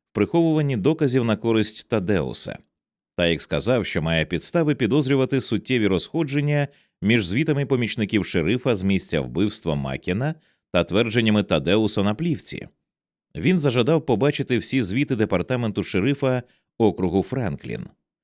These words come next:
Суддя Вінстон Аллен відхилив клопотання. У п'ятницю, шістнадцятого лютого, з наближенням процесу Тадеуса до кінця, Таєк допитав Ділейн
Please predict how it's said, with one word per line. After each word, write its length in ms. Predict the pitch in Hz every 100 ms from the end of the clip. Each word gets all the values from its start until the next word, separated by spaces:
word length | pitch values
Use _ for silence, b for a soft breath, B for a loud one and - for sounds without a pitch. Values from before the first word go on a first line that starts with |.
| _ _ -
Суддя 440 | 110 101 90 90
Вінстон 440 | 95 95 - 85 -
Аллен 420 | 73 76 104 135
відхилив 480 | 95 - 165 170 90
клопотання. 720 | 82 78 78 58 65 - - _ _ _ _ _ _ -
У 120 | 117
п'ятницю, 520 | 123 202 190 95 82 87
шістнадцятого 760 | 110 - 107 95 87 76 73
лютого, 540 | 76 123 131 123 143 139 b b 95
з 100 | 98
наближенням 520 | 123 196 170 165 147
процесу 480 | 135 131 135 - 107
Тадеуса 540 | 104 110 123 107 104
до 120 | 87
кінця, 460 | 85 76 69 143 165
Таєк 360 | - 117 101
допитав 560 | 87 82 76 104 117 110
Ділейн 580 | 78 80 76 143 131